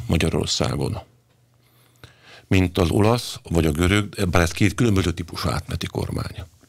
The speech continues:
ami egy konkrét gazdaságmenedzseri feladattal, jól körülhatárolható mandátumos időszakra jön létre, akkor egy ilyen kormányt, ö, nagy eséllyel vezethet akár Bajnai, akár más hozzá hasonló karakter.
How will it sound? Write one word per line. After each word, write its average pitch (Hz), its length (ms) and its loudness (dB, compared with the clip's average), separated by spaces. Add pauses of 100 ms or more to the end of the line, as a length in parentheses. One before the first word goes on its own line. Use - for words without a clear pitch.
(340)
ami 92 140 2
egy 85 100 2
konkrét 98 640 0 (520)
gazdaságmenedzseri 82 960 0
feladattal, 76 720 0 (480)
jól 110 220 4
körülhatárolható 78 800 0
mandátumos 78 580 0
időszakra 82 400 -2
jön 80 160 0
létre, 123 400 -2 (480)
akkor 87 240 -2
egy 87 80 0
ilyen 143 280 0
kormányt, 90 720 0 (1080)
ö, 82 280 4
nagy 101 240 4
eséllyel 82 400 0
vezethet 80 560 0
akár 78 340 0
Bajnai, 82 360 2
akár 78 500 -2 (100)
más 82 320 2
hozzá 87 320 -2
hasonló 73 440 -2
karakter. - 540 -8